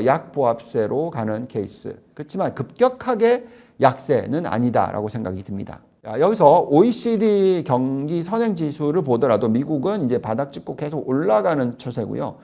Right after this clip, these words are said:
중국은 빠지는 추세다라고 말씀을 드립니다. 비오에이에서 나오고 있는 전체 고객 자산 비중을 보시면 주식 육십일 프로이기 때문에 저희는 요 차트를 뚫고 올라가서 여기까지 갈 거다라고 생각합니다.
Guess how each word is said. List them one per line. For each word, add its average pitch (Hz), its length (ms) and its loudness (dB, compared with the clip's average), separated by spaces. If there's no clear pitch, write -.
중국은 170 560 -2
빠지는 196 460 0
추세다라고 107 920 -6
말씀을 110 420 -8
드립니다. - 480 -6
비오에이에서 202 880 8
나오고 143 300 4
있는 151 100 0
전체 131 240 -2
고객 143 240 4
자산 127 440 -2
비중을 147 460 -2
보시면 107 460 -4
주식 123 300 -8
육십일 143 420 -6
프로이기 127 300 -6
때문에 113 360 -6
저희는 120 420 -6
요 196 400 10
차트를 131 760 -2
뚫고 202 300 -2
올라가서 131 880 0
여기까지 147 480 -2
갈 107 180 -6
거다라고 107 460 -4
생각합니다. 123 580 -10